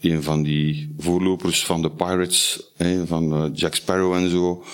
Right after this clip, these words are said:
Eh, nog zwart-wit, natuurlijk. Dat die piraten, eh,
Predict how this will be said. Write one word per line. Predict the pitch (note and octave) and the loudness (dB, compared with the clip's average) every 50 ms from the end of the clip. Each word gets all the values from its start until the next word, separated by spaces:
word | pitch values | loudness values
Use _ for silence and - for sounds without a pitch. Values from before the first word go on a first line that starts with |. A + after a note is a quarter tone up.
| - - - - - - - - - - | -12 -12 -10 -10 -10 -10 -12 -12 -4 -2
Eh, | - F2 F2 F2 E2 - E2+ E2+ | 0 2 2 2 0 -2 -4 -2
nog | E2+ A2+ G#2 - | 0 0 0 2
zwart-wit, | - - G#2 F#2+ - - G2 G#2+ A2 - - - - - - - - _ _ _ | 0 -2 -4 -4 -2 0 0 0 0 0 -2 -2 -4 -8 -12 -18 -20 _ _ _
natuurlijk. | - G2 F#2+ - - A2 A2 A2+ - - - - - - - - - - - - - - - - _ - | -2 -2 0 0 0 0 0 -2 -4 -8 -16 -20 -20 -20 -20 -20 -18 -16 -16 -14 -14 -16 -18 -20 _ -4
Dat | - G2+ F#2+ E2+ | -2 -2 -2 0
die | - G2 F#2+ F#2 F#2 F#2+ F#2 - - - - | 2 2 2 2 2 0 -2 -6 -12 -6 -2
piraten, | - F2+ E2 E2 E2 F2 F#2 F2 - F#2+ F2 F2 E2+ D#2+ D2 D2 - - - - - | 0 2 2 2 2 2 0 0 0 0 2 2 0 0 -2 -6 -12 -16 -18 -8 -4
eh, | - E2 D#2+ D#2 D#2 D#2+ D#2+ D#2+ D2+ | 0 0 2 2 2 2 2 0 0